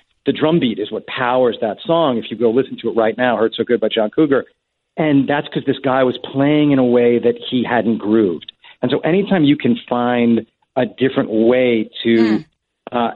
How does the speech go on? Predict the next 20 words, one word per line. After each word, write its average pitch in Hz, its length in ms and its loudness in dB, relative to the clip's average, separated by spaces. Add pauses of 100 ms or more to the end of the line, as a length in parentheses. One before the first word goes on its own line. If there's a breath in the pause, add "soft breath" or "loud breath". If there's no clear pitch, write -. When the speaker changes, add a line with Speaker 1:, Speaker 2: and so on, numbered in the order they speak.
Speaker 1:
access 135 500 0 (180)
a, 120 340 -2
a 123 100 -4 (140)
side 147 320 0
of 120 60 -2
yourself, 117 360 -2
a - 20 -16
creativity, 117 640 0 (640 loud breath)
you, 127 240 -4 (140)
you 151 120 0
have 135 80 4
a 123 40 2
chance 123 340 0 (100)
to 117 200 2 (120)
get 120 200 0
someplace 110 360 -2
pretty 95 200 -2
special. 104 560 -2
I 113 80 -2
do 120 180 0